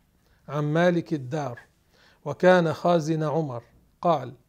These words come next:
أصاب الناس قحط في زمان عمر"، يعني في خلافة عمر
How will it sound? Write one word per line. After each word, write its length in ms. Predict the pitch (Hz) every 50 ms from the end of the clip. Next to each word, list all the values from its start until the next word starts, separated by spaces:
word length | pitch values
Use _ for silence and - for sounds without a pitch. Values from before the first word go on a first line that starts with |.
| _ _ _ _ _ _ _ -
أصاب 480 | 151 151 - - 175 185 185 180 156 156
الناس 460 | 147 147 151 160 175 180 170 - 170
قحط 500 | 143 - - 190 165 - - - - 170
في 440 | 175 185 190 196 185 - - 156 143
زمان 480 | 135 131 151 147 156 165 175 170 165
عمر"، 380 | 160 135 151 160 151 131 120 113 _ _ _ _ _ _ _ _ _ _ -
يعني 260 | 147 131 139 143 135
في 180 | - - 143 120
خلافة 500 | - 151 147 160 160 147 - 143 127 - -
عمر 300 | 139 156 160 175 185 190